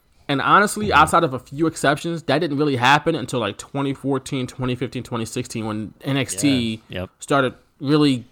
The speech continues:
Speaker 1: cultivating new talent and also getting other talent from other promotions. When they finally got away from not using talent from New Japan, T N A, Ring of Honor, that's when all of a sudden they had guys like Finn Balor, Kevin Owens, you know, Red Dragon started coming in, Adam Cole, and all these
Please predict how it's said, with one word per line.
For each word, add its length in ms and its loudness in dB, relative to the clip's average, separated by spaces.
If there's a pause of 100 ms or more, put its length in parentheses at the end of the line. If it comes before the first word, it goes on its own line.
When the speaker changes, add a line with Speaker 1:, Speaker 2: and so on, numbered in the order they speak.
(140)
Speaker 1:
cultivating 600 0
new 120 2
talent 380 0
and 340 4
also 260 2
getting 260 0
other 180 0
talent 280 2
from 100 -4
other 100 -2
promotions. 540 -6 (340)
When 100 -2
they 80 6
finally 400 6
got 180 8
away 240 6
from 320 0
not 340 6
using 380 2
talent 360 2
from 220 -2
New 120 2
Japan, 500 -4
T 240 0
N 80 0
A, 460 0 (500)
Ring 160 0
of 100 2
Honor, 400 8 (720)
that's 160 2
when 80 2
all 100 6
of 80 0
a 40 0
sudden 260 2
they 100 2
had 320 4
guys 340 6
like 200 0
Finn 260 0
Balor, 380 8
Kevin 340 -2
Owens, 560 2
you 100 0
know, 240 4 (200)
Red 220 -2
Dragon 500 4
started 220 0
coming 200 -2
in, 60 -4
Adam 240 -2
Cole, 340 4
and 100 0
all 100 4
these 260 -2